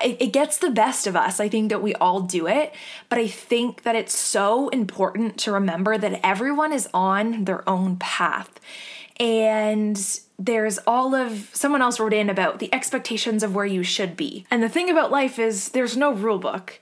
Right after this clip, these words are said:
There's no real timeline. That's something that society has created for us and has made us believe. That is a cage society has put us in.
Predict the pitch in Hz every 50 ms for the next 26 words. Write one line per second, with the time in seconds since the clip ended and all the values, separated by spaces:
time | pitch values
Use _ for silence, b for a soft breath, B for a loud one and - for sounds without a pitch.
0 | B B B B B B _ 240 240 226 190 220 240 240 262 254 254 254 247 247
1 | 247 240 240 240 233 - - - - - 208 196 233 262 269 269 247 240 214 -
2 | - - - 226 208 202 196 175 131 - 175 175 202 196 - - 262 247 233 -
3 | 269 262 254 214 220 - 175 165 - - - - 202 185 - 233 208 214 226 233
4 | 233 233 220 208 214 196 - - - 214 214 233 240 214 190 - 240 226 214 220
5 | 220 226 220 - - B B B B B B B B B B B - 214 214 214
6 | 208 202 202 202 196 196 196 196 196 185 - - - - - 196 190 190 185 180
7 | - - 208 202 196 190 214 185 180 - 190 208 214 - - - 226 220 208 196
8 | 202 202 202 202 208 208 196 202 196 208 214 196 202 190 - - - 226 226 220
9 | 226 202 220 - 226 202 - 208 196 202 190 190 190 185 175 - - - 185 160
10 | 180 180 - 95 - - 214